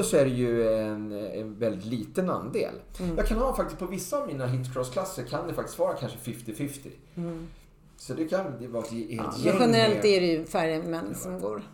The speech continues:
Speaker 1: på klasser.
Speaker 2: Men annars så är det, det vanliga är väl att det, liksom, är... Alltså, på mina,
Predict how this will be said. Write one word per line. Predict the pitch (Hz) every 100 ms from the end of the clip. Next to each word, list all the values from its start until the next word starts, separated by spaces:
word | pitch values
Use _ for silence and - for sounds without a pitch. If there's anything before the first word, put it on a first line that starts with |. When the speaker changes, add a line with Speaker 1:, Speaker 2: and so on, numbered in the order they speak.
| - -
Speaker 1:
på | -
klasser. | - - -
Speaker 2:
Men | 120 120
annars | 151
så | 196
är | 156
det, | 139 127 123 123
det |
vanliga | 117 120 113 175
är | 123
väl | 117
att | 98
det, | 107 90
liksom, | 87 - 87
är... | 82 76 69 - -
Alltså, | 104 120
på | 123 113
mina, | 110 104 104 98 98 95 95